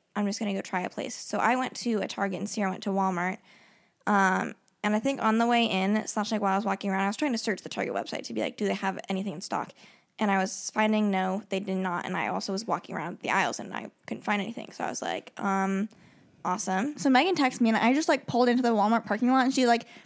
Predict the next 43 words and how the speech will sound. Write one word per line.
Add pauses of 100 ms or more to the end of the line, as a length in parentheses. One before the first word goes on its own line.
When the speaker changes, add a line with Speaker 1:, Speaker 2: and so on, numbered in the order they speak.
(160)
Speaker 2:
"It's
not
here."
So
I'm
like,
"Oh
my
God,
like, (160)
it's
on
me."
Like,
I
genuinely,
I
was
like,
"If
it's
not
here,
like,
what
do
we
do?" (100)
I
genuinely,
like,
don't
know.
'Cause
I
was
like, (480)
the
Coke
bottle (260)
is,
like, (160)
the